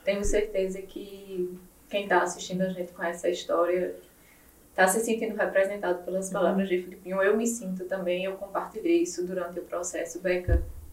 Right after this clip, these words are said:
Speaker 1: não sei ex-, dizer o que mudou em mim, mas muita coisa mudou. E é de verdade um privilégio ter acompanhado de perto a vida de Mateus e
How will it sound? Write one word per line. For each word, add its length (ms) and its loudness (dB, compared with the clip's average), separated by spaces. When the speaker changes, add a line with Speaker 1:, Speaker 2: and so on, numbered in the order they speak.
Speaker 1:
não 200 0
sei 480 4
ex-, 340 6
dizer 480 2
o 60 0
que 120 -2
mudou 340 -2
em 100 -8
mim, 160 -2
mas 640 -6
muita 420 4
coisa 340 4
mudou. 480 -4
E 480 -10
é 160 6
de 80 6
verdade 360 4
um 80 -4
privilégio 760 2
ter 180 2
acompanhado 600 2
de 120 -6
perto 280 4
a 40 2
vida 220 2
de 160 0
Mateus 640 0
e 400 -2